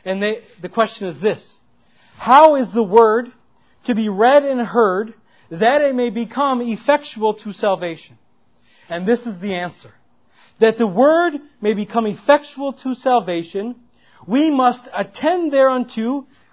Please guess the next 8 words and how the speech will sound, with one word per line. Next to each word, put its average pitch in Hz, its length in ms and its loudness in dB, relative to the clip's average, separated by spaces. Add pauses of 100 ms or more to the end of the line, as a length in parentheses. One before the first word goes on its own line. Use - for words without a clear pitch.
with 208 340 -6
diligence, 311 880 -2 (440)
preparation, 269 1000 0
and 226 260 -6
prayer, 247 560 0 (920)
receive 269 600 0
it 277 140 0
with 214 180 0